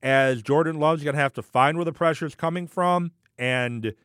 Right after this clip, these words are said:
hit the open man. I think that open man can be Aaron Jones. So can the Packers win? Will they be moving on to take on Tampa Bay or Detroit a w-, next weekend? That's the question. And for me,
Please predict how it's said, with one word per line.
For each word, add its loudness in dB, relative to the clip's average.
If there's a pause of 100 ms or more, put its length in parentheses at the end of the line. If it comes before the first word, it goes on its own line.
hit 0
the 0
open 0
man. -4
I -2
think -8
that 0
open -2
man -4
can -10
be -8
Aaron -6
Jones. -10 (1300)
So 0
can 0
the -4
Packers 2
win? -2 (220)
Will 2
they 4
be 0
moving 0
on 2
to -2
take -2
on 2
Tampa -4
Bay 2 (180)
or 4
Detroit 0
a 2
w-, -6 (100)
next -2
weekend? -2 (340)
That's 2
the -12
question. -2
And -6
for -4
me, -6